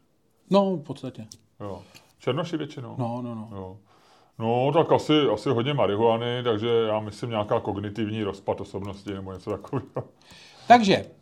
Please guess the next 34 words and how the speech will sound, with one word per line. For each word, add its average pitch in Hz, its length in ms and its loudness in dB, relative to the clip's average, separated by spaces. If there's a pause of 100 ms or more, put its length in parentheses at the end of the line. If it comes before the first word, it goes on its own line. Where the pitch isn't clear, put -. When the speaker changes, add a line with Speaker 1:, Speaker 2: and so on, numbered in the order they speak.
(120)
Speaker 1:
eh, 139 480 2 (2250)
Lauryn 220 380 12
Hill, 190 320 8
ta 208 180 10
jediná, 135 800 8
vlastně 143 920 0 (920)
dokázala 139 960 0 (260)
to, 127 120 -6
co 139 160 -6
ty 147 140 -2
říkáš, 131 400 -4
víceméně, 123 560 -2
ta 123 100 -10
se 131 140 -8
vydala 123 260 -2
na 123 60 -4
solovou 123 360 -6
dráhu 113 380 -2 (480)
a 123 100 4
dneska 120 400 0
je 127 80 4
taková, 123 380 2
jako 127 440 0
vlastně 123 260 -4
se - 100 -4
jí 127 60 0
všichni 135 300 -4
bojejí, 120 400 0
protože 117 380 -6
je 120 60 -4
to 117 100 -10
takovej 120 360 -6
ten 123 260 -2
druh, 123 380 -4